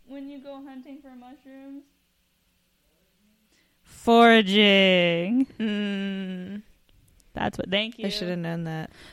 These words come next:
Speaker 1: There's
Speaker 2: Yeah.
Speaker 1: this one type of fungus. They have, their naming has racist roots, but they're called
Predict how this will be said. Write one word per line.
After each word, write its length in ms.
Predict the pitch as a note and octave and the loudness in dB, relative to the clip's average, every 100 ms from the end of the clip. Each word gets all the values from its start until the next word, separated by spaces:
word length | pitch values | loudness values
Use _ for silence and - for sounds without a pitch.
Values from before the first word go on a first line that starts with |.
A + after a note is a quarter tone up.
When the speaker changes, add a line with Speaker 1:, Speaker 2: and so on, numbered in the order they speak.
| - | 0
Speaker 1:
There's 240 | A#3+ F#4+ | 4 4
Speaker 2:
Yeah. 60 | C#5 | 2
Speaker 1:
this 140 | - | -2
one 220 | - B3 D4 | 0 2 2
type 260 | A#3+ G#3+ | 0 0
of 140 | G3 G3 | -2 -4
fungus. 1400 | - - - G3+ G3 G3 G3 G3 G#3 B3 E4 - - - _ _ _ _ _ | -8 -18 -4 -2 -2 -2 -4 -2 -2 0 -2 -6 -12 -18 _ _ _ _ _
They 140 | A3+ | 0
have, 340 | A3+ G#3+ G3+ F#3 - _ | 2 2 0 -4 -16 _
their 160 | G3+ A#3 | -2 4
naming 360 | C4 B3 A3 | 4 6 4
has 200 | G3+ F3+ | 2 0
racist 500 | F3+ E3+ F3 F3 - | -2 -2 -2 -6 -6
roots, 440 | E3+ F3 A3 - - | -4 -2 -4 -6 -8
but 180 | G3 | -6
they're 80 | F#3 | -6
called 320 | - F3+ D3+ | -4 -4 -4